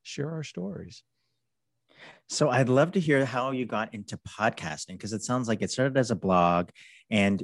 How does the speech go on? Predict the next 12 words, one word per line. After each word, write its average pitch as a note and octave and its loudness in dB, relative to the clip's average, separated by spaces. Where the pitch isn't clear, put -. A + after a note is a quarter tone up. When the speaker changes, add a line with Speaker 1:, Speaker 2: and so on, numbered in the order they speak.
Speaker 2:
then A2+ 4
you A2 2
started G#2 0
creating G#2+ 2
Healing B2 4
Ties, G2+ 2
sounds F3+ 2
like D#3 2
around A#2+ 6
the A2+ 4
same A2 4
time. G2 4